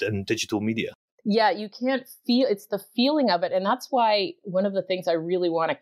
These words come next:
Speaker 2: capture about this experience is how important it, it is, I think, for people to continue to go down into the environment. Like, robots are great, and I did some reporting with Jason, the burly R O V that does a lot of work in the deep.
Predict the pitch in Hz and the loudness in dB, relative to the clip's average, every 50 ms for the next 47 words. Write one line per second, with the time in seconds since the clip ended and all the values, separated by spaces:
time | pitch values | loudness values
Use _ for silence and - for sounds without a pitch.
0 | - - 190 196 196 - - - 175 160 156 143 151 147 143 - - 151 143 - | -2 0 0 0 0 -4 -2 0 2 2 2 2 2 0 0 -2 -4 -6 -6 -6
1 | - - - - - 247 247 208 165 147 151 156 - - _ _ _ _ _ _ | -8 -14 -12 -4 0 0 2 2 2 2 0 -2 -6 -16 _ _ _ _ _ _
2 | _ _ - 202 190 - - - 214 226 220 214 202 _ - 202 196 180 175 170 | _ _ -4 -4 -2 -2 0 0 0 0 0 -6 -10 _ -6 -4 -2 0 0 -2
3 | - - _ _ - 165 165 170 175 175 165 165 151 147 - 143 135 135 - 160 | -2 -4 _ _ -6 -2 0 2 2 2 0 0 -2 -2 -2 -6 -6 -2 -2 -4
4 | - - - - - 185 175 - 170 160 160 139 127 - - 143 135 - 147 147 | -4 -4 -10 -6 -4 -4 -2 -2 -4 -4 -2 -4 -8 -8 -10 -10 -8 -6 -4 -4
5 | 139 139 139 139 131 135 - - 139 139 131 135 131 131 127 120 123 120 - - | -2 -2 -2 -4 -6 -6 -4 -2 -2 0 0 0 0 0 0 -2 -4 -8 -10 -8
6 | 139 131 131 123 120 127 123 117 123 117 113 113 - 143 143 139 - 165 160 170 | -4 -2 -2 0 0 0 0 -2 -4 -6 -10 -10 -4 -4 -4 -4 -2 -2 0 0
7 | 175 185 190 214 214 208 - 202 180 - - 139 131 127 127 131 123 _ 151 143 | 0 2 2 2 0 0 -2 -4 -6 -2 0 2 2 2 0 -4 -8 _ -8 -4
8 | 139 139 143 139 165 160 156 - 175 160 165 156 156 - - 156 147 151 151 151 | -4 -4 -2 -2 -4 -4 -4 -6 -4 -2 -2 -2 -2 -2 0 0 2 2 0 0
9 | 147 135 135 135 _ - - 156 151 147 - - 131 127 131 143 147 - _ _ | -2 -2 -2 -4 _ -4 -2 -2 -2 -2 -2 -2 -2 -2 -2 -4 -8 -12 _ _
10 | 139 135 135 - _ _ 147 139 139 143 139 139 139 135 120 117 131 127 135 127 | -4 -4 -4 -6 _ _ 0 2 2 2 0 0 -2 -2 0 0 0 2 2 0
11 | 131 131 120 135 139 127 120 131 - 139 131 - 139 135 127 131 135 135 135 135 | -2 -2 -2 -2 -2 -2 -4 -2 -2 -2 -2 -2 0 2 2 2 2 0 -2 0
12 | 135 127 117 - - - _ _ - 160 151 143 139 - 139 123 135 - | 0 0 0 -2 -6 -14 _ _ -2 0 0 0 0 0 0 0 0 0